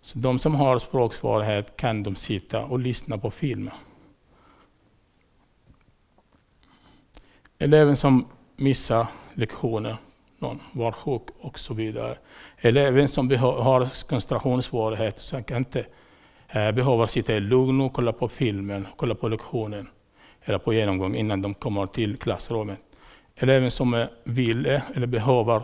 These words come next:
kolla på samma exempel flera gånger, så eleven kan stanna och spola tillbaka och så vidare. Samtidigt har vi elever som inte kan, men de är blyga, de sitter i klassrummet, de vågar inte fråga om de inte förstår.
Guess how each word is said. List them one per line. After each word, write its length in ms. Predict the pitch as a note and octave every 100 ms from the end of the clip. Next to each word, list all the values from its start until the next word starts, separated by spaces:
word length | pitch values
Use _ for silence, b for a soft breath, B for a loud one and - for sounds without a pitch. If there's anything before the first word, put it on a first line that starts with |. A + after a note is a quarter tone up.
| -
kolla 200 | A#2+ A2+
på 340 | - A2 G#2 - _ b b b b
samma 400 | - - C#3 D3
exempel 720 | C#3+ - E3 B2+ G#2+ - A2+
flera 320 | G#2+ B2 A#2 A2
gånger, 420 | A2+ A2+ G#2+ G#2+
så 160 | -
eleven 280 | B2+ A#2+ A2+
kan 340 | G#2 C#3+ A2+ G2+ b b b b _
stanna 580 | - - - B2+ A2 G#2+
och 160 | A#2 G#2+
spola 320 | - A2+ G#2
tillbaka 640 | - G#2+ A#2+ G#2+ - A#2
och 120 | A2 -
så 120 | B2
vidare. 280 | A#2 A#2 - - b b b b
Samtidigt 540 | - C#3 B2 B2+ B2 A2+
har 180 | B2+
vi 180 | A#2 B2
elever 400 | C#3 C3+ B2 A2+
som 200 | A#2 B2
inte 240 | B2 - A2+
kan, 440 | - C#3+ A#2 B2
men 140 | C3
de 120 | A#2+ A#2+
är 60 |
blyga, 400 | A#2+ G#2 A#2 A2+
de 160 | A#2 A#2+
sitter 280 | - C3+ G#2+
i 40 |
klassrummet, 560 | A#2+ B2+ - A#2 G#2+ C3
de 140 | B2+
vågar 300 | B2+ A2+ G#2
inte 200 | G#2 B2+
fråga 420 | - A#2+ A2+ A#2 -
om 180 | - D3
de 100 | A#2+
inte 140 | G#2 A2+
förstår. 420 | C#3+ - A#2+